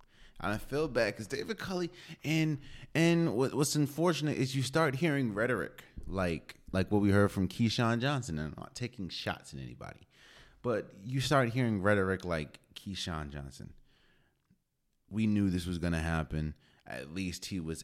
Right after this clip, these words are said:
able to be a head coach in the National Football League, live out his dream."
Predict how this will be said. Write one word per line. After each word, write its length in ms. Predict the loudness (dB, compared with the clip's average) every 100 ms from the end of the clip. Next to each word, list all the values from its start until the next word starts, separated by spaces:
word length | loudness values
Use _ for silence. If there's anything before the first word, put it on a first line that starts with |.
| -8
able 360 | -6 -6 -8
to 600 | -10 -10 -8 -8 -8 -12 -16 -20 _ _ _ _ _ _ _ -8
be 140 | -6
a 40 | -4
head 240 | -6 -6
coach 360 | -6 -6 -6 -8
in 80 |
the 60 | -8
National 420 | -6 -8 -8 -10
Football 400 | -8 -8 -8 -8
League, 240 | -8 -12 -16 -20 -20 -10
live 200 | -8 -6
out 200 | -6 -8 -12
his 240 | -12 -12
dream." 500 | -14 -12 -12 -12 -12